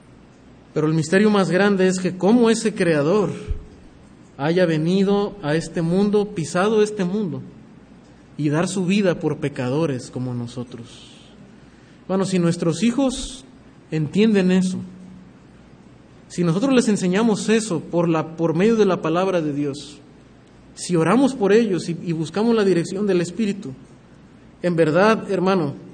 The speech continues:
ellos podrán llegar a ser, ¿verdad?, eh, personas, profesionistas, ah, o cualquier, ¿verdad?,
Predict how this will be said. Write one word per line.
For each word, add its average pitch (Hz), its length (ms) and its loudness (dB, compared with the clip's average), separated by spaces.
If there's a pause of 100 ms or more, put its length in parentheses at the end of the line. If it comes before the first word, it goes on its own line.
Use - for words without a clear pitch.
(720)
ellos 208 380 4
podrán 190 400 4
llegar 185 320 4
a 185 80 2
ser, 185 340 2 (240)
¿verdad?, 143 300 -4 (720)
eh, 135 640 0 (420)
personas, 165 840 2 (1160)
profesionistas, 165 1200 2 (680)
ah, 143 580 0 (1200)
o 151 100 -2
cualquier, 190 840 8
¿verdad?, 185 560 4